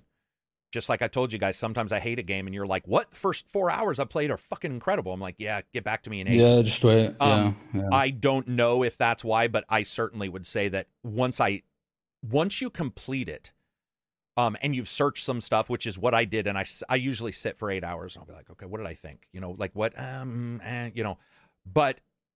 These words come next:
Speaker 1: I don't know how many people completed it who reviewed it either. I
Speaker 2: That, that's
Speaker 1: don't
Speaker 2: the thing. A common pattern I've seen, e-, e-, even with my friends, is the people who are, like, the people who finished it quickly are rating it lower than the people who are taking their time with it,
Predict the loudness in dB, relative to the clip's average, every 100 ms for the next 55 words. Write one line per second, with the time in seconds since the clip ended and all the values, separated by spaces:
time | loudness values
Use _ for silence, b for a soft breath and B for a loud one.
0 | _ _ _ _ _ _ _ _ _ 0
1 | 0 0 0 -2 -4 -10 -8 -8 -10 -12
2 | -12 -12 -8 -8 -6 -6 -6 -4 -4 -4
3 | -6 -8 -10 -16 _ _ _ -12 0 2
4 | 6 8 8 8 8 10 10 8 2 -14
5 | -18 _ _ 2 4 8 10 10 10 10
6 | 10 8 8 8 10 10 8 8 8 10
7 | 10 10 10 10 6 6 6 8 6 4
8 | 4 0 B B _ 6 8 10 10 10
9 | 10 8 6 6 8 6 6 6 6 4
10 | 6 10 10 10 8 8 6 4 6 4
11 | 8 8 8 4 B B _ 6 8 10
12 | 10 10 8 8 10 10 10 8 6 6
13 | 6 8 6 6 4 4 4 4 6 6
14 | 4 4 4 4 4 0